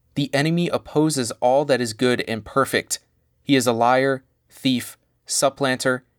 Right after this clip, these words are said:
hater of good, and rebellious towards God and his creation. The devil's end is near. That's why he is on a rampage to destroy God's creation, beginning with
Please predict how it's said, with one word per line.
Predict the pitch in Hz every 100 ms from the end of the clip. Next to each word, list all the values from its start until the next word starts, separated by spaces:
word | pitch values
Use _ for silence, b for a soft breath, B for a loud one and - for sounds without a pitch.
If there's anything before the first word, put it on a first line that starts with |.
| _
hater | - 143 165 160
of | 135 -
good, | 120 117 127 _ _
and | 127
rebellious | 120 123 110 135 143 113 -
towards | - 131 120
God | - 113 110 120 - -
and | 131 135
his | 123 -
creation. | - 113 113 110 101 - _ _ _ _ _
The | - 135
devil's | 131 156 180 - 135
end | 143 135
is | 113 113
near. | 123 120 - - _ _ _ -
That's | 120 -
why | 139 151
he | 156 143
is | 127
on | 131 127
a |
rampage | 107 120 135 151 123 113 - -
to | -
destroy | 123 120 - 139 143 143
God's | 123 117 113 -
creation, | - 117 113 127 - 78 - _ _
beginning | 135 120 131 160
with | 135